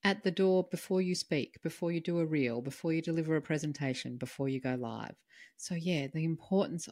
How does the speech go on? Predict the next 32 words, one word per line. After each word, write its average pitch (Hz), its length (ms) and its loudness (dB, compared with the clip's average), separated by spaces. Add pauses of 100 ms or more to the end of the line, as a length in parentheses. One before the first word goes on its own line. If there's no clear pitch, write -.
of 147 240 -4 (140)
that 143 200 -4 (100)
authenticity. 139 920 -6 (600)
I'd 190 140 2
love 220 280 8
to 254 100 2
know 175 360 6
what 160 240 0
you 156 140 -4
thought 156 280 0
of 143 180 -2 (100)
this 151 320 -4
week's 151 400 -2
episode. 147 540 0
I'd 147 180 -4
love 165 180 -2
to - 120 -6
engage 151 560 -2
in 143 120 -2
a 147 60 0
conversation 147 640 -2
around 143 200 2
how 180 140 0
do 190 120 0
you 190 360 6
speak - 380 0
human? 135 400 -6
How 208 360 0
do 262 120 0
you 185 540 2 (440)
speak - 600 2 (340)
human 147 640 0